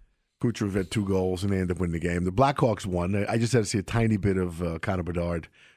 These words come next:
Just, he looks, he looks like he's eighteen. <laughs> And he got his first N H L point last night. He got an assist.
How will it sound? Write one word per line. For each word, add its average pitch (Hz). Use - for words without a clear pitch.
Just, -
he 139
looks, 294
he 147
looks 262
like 190
he's 131
eighteen. 110
<laughs> 185
And 95
he 107
got 139
his 123
first 127
N 113
H 107
L 98
point 98
last 92
night. 95
He 95
got 95
an 92
assist. -